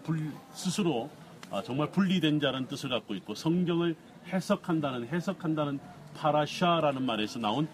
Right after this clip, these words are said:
히브리 말로 페로심, 예, 히-, 바리새인이라는 말이 히브리어는 페로심이거든요.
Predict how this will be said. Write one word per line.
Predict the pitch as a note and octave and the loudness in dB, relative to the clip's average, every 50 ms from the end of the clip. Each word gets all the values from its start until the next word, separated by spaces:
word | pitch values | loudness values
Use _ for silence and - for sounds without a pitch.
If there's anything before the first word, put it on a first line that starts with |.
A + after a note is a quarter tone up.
| - - - - - - | -10 -18 -20 -20 -16 -8
히브리 | - D3 D3 D3+ D3+ | -4 -2 0 2 2
말로 | C#3+ C3+ B2+ B2+ A#2+ - - | 2 2 0 -2 -4 -6 -8
페로심, | - - D#3 C#3+ C#3+ C#3 - - F3 D3+ A2 - - - - - - - - - - - - - | -4 -2 0 0 0 -2 0 2 2 2 2 0 -6 -12 -16 -16 -18 -18 -18 -18 -18 -18 -12 -8
예, | A#2+ G#2+ G2+ G2+ - | -8 -6 -6 -8 -10
히-, | - - G3 F3+ D3+ C#3+ C3 | -6 -4 -2 0 0 -2 -2
바리새인이라는 | - - B2+ C3+ D3 D3+ - E3+ E3+ E3+ D#3+ E3 D#3 D3+ | 2 2 4 4 4 2 2 2 2 4 4 2 2 2
말이 | D3 C#3 C3 C3+ C#3 C3 - | 2 2 0 0 -4 -6 -6
히브리어는 | - - C#3 D#3 D3 E3 D#3 C3+ C#3+ D3+ D3+ - | -8 -4 -4 -2 0 2 2 2 0 -2 -2 -4
페로심이거든요. | - - D#3 D#3+ D3+ - - F#3 E3+ D#3 B2 G#2+ G#2 G#2 A2+ D3 | -6 -2 -2 -2 -2 -2 -2 0 0 0 -2 -2 -6 -6 -8 -8